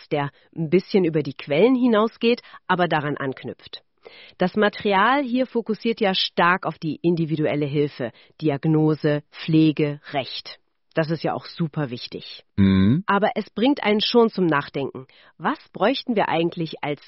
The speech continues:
Speaker 1: Gesellschaft, um ein Klima zu schaffen, wo sich Menschen mit Demenz und ihre Familien besser aufgehoben fühlen?
Speaker 2: Weniger Stigma,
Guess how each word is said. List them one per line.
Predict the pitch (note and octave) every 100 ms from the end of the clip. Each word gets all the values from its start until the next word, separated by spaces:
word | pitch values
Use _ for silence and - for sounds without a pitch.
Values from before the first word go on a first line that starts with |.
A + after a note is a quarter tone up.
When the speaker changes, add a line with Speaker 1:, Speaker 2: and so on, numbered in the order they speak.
| _
Speaker 1:
Gesellschaft, | D3+ - D#3 C#4 - - - - -
um | - E3
ein | D#3 D3+
Klima | - B3+ C4
zu | - A3
schaffen, | - G3+ A3 F#3+ - - _
wo | F3
sich | D#3 E3+
Menschen | E3+ D4+ -
mit | A#3 -
Demenz | E3+ D#3 D#3+ D4 - -
und | G#3
ihre | G3 F3
Familien | - D#3 F#3 B3+ A#3
besser | G3 G#3+ A#3+ -
aufgehoben | D4 D#4 - C#3+ C3
fühlen? | B2+ C3 A#2 B2+ _ -
Speaker 2:
Weniger | F2+ G2 E2
Stigma, | E2 - A#2 D3 D3 E3